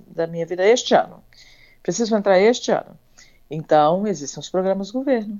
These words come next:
fies, né, voltou aí, voltaram as bolsas do fies, o Estado, nosso Estado tem o Nossa Bolsa.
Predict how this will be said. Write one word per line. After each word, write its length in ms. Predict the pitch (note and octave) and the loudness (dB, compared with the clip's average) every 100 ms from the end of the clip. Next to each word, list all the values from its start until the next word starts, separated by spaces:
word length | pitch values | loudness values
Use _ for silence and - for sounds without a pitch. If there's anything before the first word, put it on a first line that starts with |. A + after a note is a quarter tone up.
| _ | _
fies, 600 | - G#3 G3 G3 G#3 F3 | -4 2 4 4 0 -4
né, 180 | F#3+ G3 | -6 -4
voltou 480 | E3 D#3 - F3+ | -4 -6 -6 -4
aí, 460 | D#3 D#3 E3 D#3+ D#3 _ _ _ | -4 -8 -10 -10 -12 _ _ _
voltaram 480 | D#3 D#3 E3+ E3+ D#3 | -2 2 2 2 -2
as 140 | C#3+ | -12
bolsas 340 | - D3 - C3+ | -4 -4 -4 -12
do 100 | C#3 | -12
fies, 580 | - C3+ C#3+ D3 C#3 D#3 | -8 -4 -4 -4 -6 -6
o 100 | F3 | -6
Estado, 520 | F3 - F#3 F3+ E3 | -6 -2 0 0 -4
nosso 280 | E3+ F3+ D#3 | -6 -6 -10
Estado 400 | - D#3 D3+ E3 | -8 -6 -6 -6
tem 200 | G3+ G3 | -6 -4
o 40 | |
Nossa 280 | E3 - F#3+ | -6 -6 -8
Bolsa. 540 | D#3+ D3 D3 - D#3 | -6 -6 -6 -10 -12